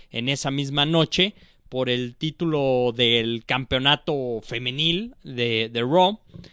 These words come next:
donde también va a estar defendiendo el campeonato de peso completo, el campeonato universal, mejor dicho,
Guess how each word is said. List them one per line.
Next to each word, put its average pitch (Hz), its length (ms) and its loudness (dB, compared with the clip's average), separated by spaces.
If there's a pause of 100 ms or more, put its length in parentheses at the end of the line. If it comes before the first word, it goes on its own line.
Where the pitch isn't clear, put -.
(240)
donde 123 360 -4
también 156 800 4
va 156 40 6
a 160 40 6
estar 156 280 0
defendiendo 151 560 -2
el 156 140 -4
campeonato 143 880 0
de 127 100 0
peso 139 400 0
completo, 139 840 0 (360)
el 113 340 0
campeonato 147 500 -2
universal, 151 560 0
mejor 147 320 -2
dicho, 160 480 0